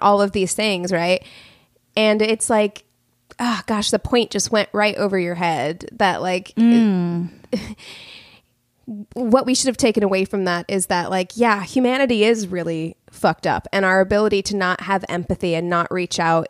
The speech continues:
Speaker 1: is really fucked up. And the, <laughs> and the fact that you wouldn't wanna do that because of someone's sexuality, or your empathy ends because you don't agree with the life that someone is leading, is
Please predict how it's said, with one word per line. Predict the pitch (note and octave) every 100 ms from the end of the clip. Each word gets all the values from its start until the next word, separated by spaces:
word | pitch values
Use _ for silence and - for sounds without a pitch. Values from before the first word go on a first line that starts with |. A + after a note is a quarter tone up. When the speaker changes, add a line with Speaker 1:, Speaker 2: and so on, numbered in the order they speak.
| -
Speaker 1:
is | A3+ A3 F#3+
really | F#3 F3 E3+
fucked | - E3+ -
up. | F3 - - - _ _ _ -
And | C4+ B3
the, | - - - - D4
<laughs> | -
and | C4
the | C4
fact | C4 A3+ -
that | B3
you | A3
wouldn't | G#3 G#3 -
wanna | F#3+ F#3+
do | F#3 F#3
that | F#3+ -
because | G3 G3 F#3+
of | F3+
someone's | - F3+ F3+ F3
sexuality, | - F3 - E3+ E3 E3+ E3+ D#3+ - - -
or | F#3 D#3+ -
your | - F#3+ G3 F#3 F3+ F3+ G#3
empathy | G3+ G#3 - F3+
ends | - F3 E3+ E3+ -
because | - E3 - E3 D#3+ - -
you | F#3
don't | F3 E3 F3
agree | E3+ E3 E3
with | E3+ - - -
the | -
life | F#3+ E3 E3 - - -
that | F#3 -
someone | F3 E3
is | E3 D#3+
leading, | E3+ D#3+ D#3+ - _ -
is | G3 F3+ F3 F#3 -